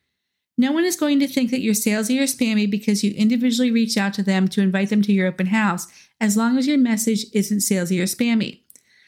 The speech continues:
So don't make an offer in the invitation, because when you do, it's harder to send another message if they don't respond to it. I want you to look at your invitation as the start of a conversation, and this conversation might have long breaks in between.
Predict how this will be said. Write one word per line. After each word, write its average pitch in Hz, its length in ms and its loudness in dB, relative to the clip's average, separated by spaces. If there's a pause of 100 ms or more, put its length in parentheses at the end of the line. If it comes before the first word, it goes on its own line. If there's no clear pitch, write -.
(120)
So - 140 -4
don't 240 220 -2
make 277 180 -2
an 294 180 -4
offer 247 320 0
in 220 180 2
the 202 120 4
invitation, 202 680 0 (220)
because 220 260 -4
when 220 160 2
you 220 100 2
do, 277 300 -2
it's 240 200 -6
harder 277 300 -2
to 285 80 -4
send 254 240 0
another 254 360 0
message 208 400 0
if 208 100 -2
they 214 100 0
don't 190 160 -2
respond 233 460 0
to 185 120 -2
it. - 200 -8 (1200)
I 240 40 0
want 262 180 0
you 339 100 2
to 330 60 0
look 285 160 0
at 285 80 0
your 285 160 0
invitation 240 640 0
as 208 120 2
the 196 80 2
start 208 300 -2
of 202 180 -2
a 202 60 0
conversation, 196 840 -2 (260)
and 226 100 2
this 285 160 -2
conversation 302 680 -2
might 226 180 2
have 208 180 0
long 220 340 2
breaks 254 380 -2
in 214 60 -2
between. 208 600 0